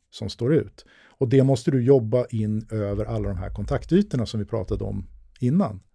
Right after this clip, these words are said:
De två grejerna är det absolut centrala. Och det är ett väldigt svårt jobb i praktiken att hitta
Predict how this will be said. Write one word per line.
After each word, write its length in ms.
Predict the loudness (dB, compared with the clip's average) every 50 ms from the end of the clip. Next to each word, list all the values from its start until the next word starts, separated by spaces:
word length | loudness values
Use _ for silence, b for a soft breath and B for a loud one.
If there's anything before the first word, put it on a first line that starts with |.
| b b b b b b b b b b b b b b b b
De 360 | 2 4 8 8 8 8 6
två 220 | 4 2 0 2 4
grejerna 380 | 4 2 2 2 0 -2 -2
är 100 | -2 -2
det 120 | -4 -6 -8 _ _
absolut 520 | -4 -4 -4 -4 -4 -4 -4 -4 -4 -6 -6
centrala. 720 | -6 -6 -4 -2 -2 -2 0 0 -2 -2 -4 -6 -8 -12 _ _ _ _ _ _ _ _ _ _ _ _ _ _ _ _ _ 2
Och 340 | 2 4 4 4 2 0 -4 _ _ _ _ _ _ _ _ _ _ _ _ _ _ _
det 420 | -4 0 2 2 4 4 4 2 2
är 40 |
ett 140 | 2 0 -4 _ _ _ _ _ _ _ _ _ _ _ _ _ _ _ _ _
väldigt 580 | -10 0 4 6 6 6 6 6 4 2 2 2
svårt 340 | 0 0 0 0 0 0
jobb 180 | -2 -2 -2 -4
i 40 | -6
praktiken 760 | -4 -4 -6 -4 0 0 0 0 0 -2 -6 -8 -8 -8 -6
att 180 | -4 -6 -6 -6
hitta 760 | -8 -8 -8 -8 -10 _ _ _ -6 -4 -2 -2 -2 -4